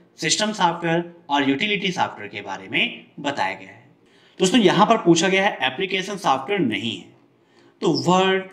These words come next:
Photoshop, Excel ये आपके application softwares हैं, और यहाँ पर जो Windows seven है ये आपका application software नहीं है, जबकि आपका एक operating सिस्टम है। Application सॉफ्टवेयर वे होते हैं जिनको किसी विशेष उद्देश्य के लिए बनाया जाता है।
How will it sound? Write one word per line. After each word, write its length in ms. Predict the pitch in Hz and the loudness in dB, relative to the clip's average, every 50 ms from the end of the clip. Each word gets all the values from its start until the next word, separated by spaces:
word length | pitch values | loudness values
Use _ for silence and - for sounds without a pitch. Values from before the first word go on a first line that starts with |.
| - _ | -20 _
Photoshop, 680 | - - 170 170 180 185 180 185 180 165 170 170 - - | -2 0 0 0 2 0 0 2 2 2 2 2 0 -4
Excel 360 | 131 135 - - 170 170 160 135 | -4 -4 -4 -6 -4 -4 -4 -4
ये 180 | 113 143 175 165 | -2 0 2 2
आपके 340 | 165 165 165 185 180 175 - 123 | 2 2 0 -4 -8 -4 -2 -2
application 520 | 120 123 - 175 170 180 180 175 190 185 | -2 -2 -2 -4 -4 -4 -6 -6 -8 -6
softwares 540 | - - 107 98 - - 113 107 98 - - 131 | -4 -2 -2 -2 -4 -8 -14 -14 -14 -12 -6 -4
हैं, 320 | 165 208 - - - - _ _ _ _ _ _ _ _ | -4 -4 -6 -8 -14 -20 _ _ _ _ _ _ _ _
और 180 | 139 147 170 190 | 2 2 4 4
यहाँ 180 | 208 208 220 220 | 2 2 2 2
पर 120 | 233 220 | 2 0
जो 100 | 226 226 | 0 -2
Windows 320 | 170 156 143 143 156 165 - | 0 0 0 2 2 0 0
seven 360 | - 123 120 123 180 190 170 | 0 -4 -4 -2 -2 -2 -2
है 240 | 135 127 127 127 135 - - 135 | -4 -6 -8 -10 -10 -12 -14 -8
ये 120 | 151 165 | -2 0
आपका 380 | 165 170 170 180 190 180 - - 151 135 | 0 0 0 -2 -6 -6 -2 0 0 -2
application 500 | 139 - 208 208 202 190 180 190 185 175 | 0 -2 -4 -4 -4 -6 -6 -6 -8 -2
software 420 | 175 139 123 - - 120 107 104 | -2 -2 -2 -2 -6 -12 -14 -12
नहीं 260 | 101 - 165 175 165 | -6 -2 0 0 0
है, 200 | - 117 135 175 - - - _ _ | -2 -4 -6 -8 -10 -12 -20 _ _
जबकि 400 | 175 180 180 180 220 220 226 240 - 131 | -8 -8 -6 -6 -4 -4 -4 -2 0 2
आपका 260 | 123 117 - - 127 | 0 2 0 -4 -4
एक 240 | 123 151 185 175 - | -4 -4 -4 -2 -2
operating 440 | 120 113 - 117 110 101 - 220 226 - | -2 -2 -2 -2 -8 -8 -6 -6 -6 -6
सिस्टम 300 | - 123 - - 117 95 | -8 -10 -10 -10 -12 -14
है। 180 | 90 - - _ _ _ _ _ _ _ _ _ _ _ _ _ _ _ | -16 -20 -20 _ _ _ _ _ _ _ _ _ _ _ _ _ _ _
Application 500 | 151 160 160 196 220 220 220 220 226 220 | 0 2 2 2 2 2 2 2 0 0
सॉफ्टवेयर 400 | 214 214 202 202 - 208 202 170 | 4 4 2 2 2 -2 -2 0
वे 80 | 165 180 | 2 0
होते 280 | 196 175 180 175 175 185 | 2 2 0 0 -2 -2
हैं 220 | 185 185 196 202 170 | -2 -2 -2 -4 -4
जिनको 340 | 139 139 147 147 - 190 185 | -4 -4 -4 -4 -4 -6 -6
किसी 280 | 185 196 180 226 214 | -6 -6 -4 -4 -4
विशेष 520 | 165 131 131 120 - 175 208 226 - - - | -4 -4 -4 -4 -2 0 0 0 -2 -2 -6
उद्देश्य 400 | 127 117 110 120 117 107 - 117 | -8 -8 -6 -4 -4 -4 -6 -8
के 120 | 110 120 113 | -10 -12 -10
लिए 160 | 113 143 202 214 | -6 -4 -4 -4
बनाया 360 | 170 151 113 104 98 104 107 | -6 -8 -10 -8 -8 -8 -8
जाता 300 | 104 98 92 90 - 90 | -8 -10 -14 -16 -16 -20
है। 200 | 90 - - | -20 -20 -20